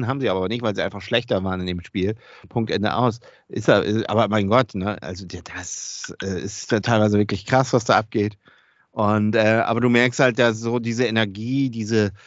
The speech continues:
wir wollen das jetzt hier, wir wollen dem H S V unbedingt wehtun. Und da, da war der H S V einfach, äh, überhaupt überfordert, würde ich fast sagen, mit dieser ganzen Energie. Das hast du an Mikkel Kaufmann auch gesehen, der wahrscheinlich die, die Partie seines Lebens da gespielt hat, der alles rausgehauen hat, der aber eigentlich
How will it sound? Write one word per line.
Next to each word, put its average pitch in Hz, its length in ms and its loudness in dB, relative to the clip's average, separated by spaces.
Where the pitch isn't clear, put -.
wir 98 100 -6
wollen 123 180 2
das 120 180 0
jetzt 127 220 -2
hier, 117 320 2
wir 117 100 0
wollen 123 120 0
dem 113 160 0
H 117 120 2
S 107 80 -6
V 113 200 0
unbedingt 120 460 2
wehtun. 131 420 2
Und 107 100 -2
da, 120 300 6
da 135 180 2
war 147 220 6
der 131 160 2
H 135 120 4
S - 80 -6
V 135 160 2
einfach, 120 420 0
äh, 117 320 -2
überhaupt 117 380 0
überfordert, 117 720 2
würde 101 160 -4
ich - 80 -10
fast 101 240 -4
sagen, 101 320 0
mit 101 120 -4
dieser 104 180 -2
ganzen 107 480 -2
Energie. 107 480 0
Das 95 180 0
hast 107 100 -4
du 101 60 -2
an 95 80 0
Mikkel 110 220 2
Kaufmann 107 440 0
auch 85 120 -4
gesehen, 95 340 -2
der 90 200 0
wahrscheinlich 113 680 2
die, 107 200 -4
die 117 160 -4
Partie 113 340 0
seines 107 280 0
Lebens 139 260 0
da 123 80 2
gespielt 107 340 -2
hat, 107 140 0
der 101 140 2
alles 104 380 -4
rausgehauen 117 600 0
hat, 117 180 -2
der 107 120 4
aber 107 260 0
eigentlich 127 440 -4